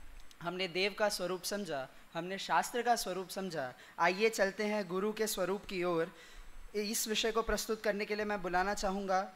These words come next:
भाई विराग जैन, वरिष्ठ उपाध्याय से, तथा अग्रिम वक्ता के रूप में तैयार रहें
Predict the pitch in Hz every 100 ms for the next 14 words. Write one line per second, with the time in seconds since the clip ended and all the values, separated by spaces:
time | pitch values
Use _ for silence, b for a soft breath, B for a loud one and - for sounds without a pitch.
0 | 156 190 185 175 180 202 165 175 196 -
1 | 156 185 226 220 196 175 165 208 196 160
2 | 160 B - 190 208 190 175 202 220 202
3 | - 196 202 190 190 202 175 165 180 175
4 | 170 170